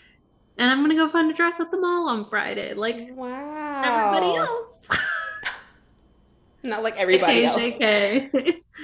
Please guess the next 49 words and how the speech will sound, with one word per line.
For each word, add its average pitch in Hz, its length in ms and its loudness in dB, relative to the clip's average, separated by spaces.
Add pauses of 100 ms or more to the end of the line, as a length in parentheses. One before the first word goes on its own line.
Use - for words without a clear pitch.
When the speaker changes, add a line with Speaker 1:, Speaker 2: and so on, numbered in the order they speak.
(140)
Speaker 2:
It's - 100 -14
like, 294 120 6
Speaker 1:
No 208 180 4
Speaker 2:
"I'm 453 100 4
Speaker 1:
shade. 415 60 4
Speaker 2:
going 359 320 8
to, 403 100 4
uh, 330 840 4
David's 311 380 4
bridal." 349 460 2
<laughs> - 40 -8 (920)
Speaker 1:
Oh, 226 220 6
no, 202 200 4
I'm 226 200 4
not. 294 380 0 (160)
<laughs> - 200 -6
Sure 214 420 -2
as 226 140 -2
fucking 254 300 0
not. 277 320 -2 (460)
No, 202 440 4
I'm 247 220 2
gonna 359 180 0
probably 320 280 -2
go 220 240 -2
to, 214 120 -12
like, 190 220 -6
Express 175 680 -6
or 175 500 -4
a 175 80 -4
department 170 460 -8
store 214 300 -4
because 175 680 -4
Express - 340 -4
actually 247 260 -2
had 220 60 -2
a 214 60 0
lot 165 160 0
of 175 140 -8
cute, - 260 -6
like, 170 240 -10
pastel 175 460 -4
dresses 175 400 -4
and 170 180 -8
floral 170 260 -6
dresses 180 440 -6
that - 200 -4
fit, 196 220 -4
like, 175 300 -6